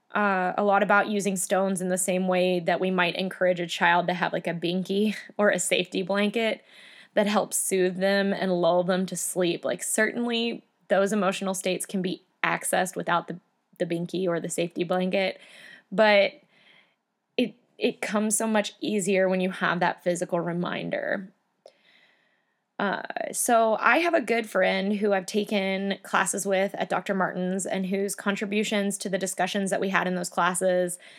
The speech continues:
and whose wisdom are something I've respected for a long time. Plus, she's so fabulous. <laughs> Every time I'm around her, I feel this sense of joy and self-love just, like,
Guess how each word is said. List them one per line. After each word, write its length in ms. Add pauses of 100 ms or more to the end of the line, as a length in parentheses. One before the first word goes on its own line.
and 120
whose 180
wisdom 480
are 100
something 500
I've 200
respected 520
for 360
a 160
long 260
time. 440 (840)
Plus, 460 (460)
she's 260
so 140
fabulous. 680 (220)
<laughs> 840
Every 240
time 200
I'm 160
around 320
her, 360
I 80
feel 200
this 200
sense 260
of 160
joy 540
and 180
self-love 540
just, 220
like, 180